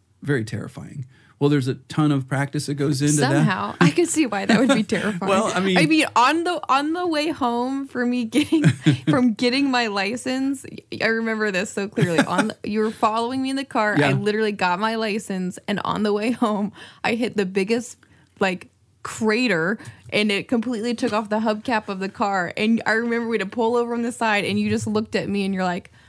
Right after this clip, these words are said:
Speaker 2: "Okay, like, this is gonna be a long, this is gonna be a process for me. You literally just got your license."
Speaker 1: Yeah,
Speaker 2: But
Speaker 1: I remember
Speaker 2: you
Speaker 1: that
Speaker 2: still let me
Speaker 1: too.
Speaker 2: go.
Speaker 1: <laughs>
Speaker 2: You
Speaker 1: I
Speaker 2: still
Speaker 1: remember
Speaker 2: let
Speaker 1: that
Speaker 2: me
Speaker 1: too.
Speaker 2: go. We,
Speaker 1: And that was,
Speaker 2: we
Speaker 1: that was
Speaker 2: picked the hubcap up and we moved on.
Speaker 1: We moved on.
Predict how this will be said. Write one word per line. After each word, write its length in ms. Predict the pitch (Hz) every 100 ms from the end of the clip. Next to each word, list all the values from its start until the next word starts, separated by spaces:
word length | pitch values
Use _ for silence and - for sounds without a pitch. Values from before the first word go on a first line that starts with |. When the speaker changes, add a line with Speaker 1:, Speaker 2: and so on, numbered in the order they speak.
| - _ _ _ -
Speaker 2:
"Okay, 680 | 190 247 - 254 233 302 - - - -
like, 340 | 208 190 180
this 220 | 185 220
is 80 | 254
gonna 240 | - 302
be 160 | 254 277
a 100 | 262
long, 400 | 220 175 185 190
this 200 | - 247
is 60 | -
gonna 220 | 294 277
be 140 | 269 302
a 40 |
process 580 | 320 311 208 214 190 220
for 140 | 220
me. 160 | 190 175
You 220 | 175 190
literally 340 | 196 196 202 208
just 140 | 208
got 140 | 196
your 100 | 196
license." 340 | 190 - 190 - _
Speaker 1:
Yeah, 200 | - 127
Speaker 2:
But 80 | - - - -
Speaker 1:
I 100 | 120
remember 360 | 131 151 160
Speaker 2:
you 120 | 117 262
Speaker 1:
that 80 | -
Speaker 2:
still 120 | 285
let 160 | 254
me 80 | 233
Speaker 1:
too. 60 | 220
Speaker 2:
go. 240 | 202 165 220
Speaker 1:
<laughs> 0 |
Speaker 2:
You 60 |
Speaker 1:
I 40 | 226
Speaker 2:
still 140 | 247 -
Speaker 1:
remember 160 | 151 160
Speaker 2:
let 180 | 156 160
Speaker 1:
that 60 |
Speaker 2:
me 80 | 170
Speaker 1:
too. 120 | 156
Speaker 2:
go. 60 | 131
We, 260 | 247 262 - - - - -
Speaker 1:
And 280 | - 147 156
that 160 | 160
was, 320 | 160 170 160
Speaker 2:
we 120 | - 339
Speaker 1:
that 60 |
was 100 | 165
Speaker 2:
picked 180 | 403 -
the 140 | 392 359
hubcap 540 | 359 339 - 277 277
up 220 | 262 262
and 120 | 226
we 120 | 208 202
moved 440 | 226 311 240 -
on. 140 | 131 269
Speaker 1:
We 100 | 143
moved 300 | 147 165 160
on. 300 | 139 131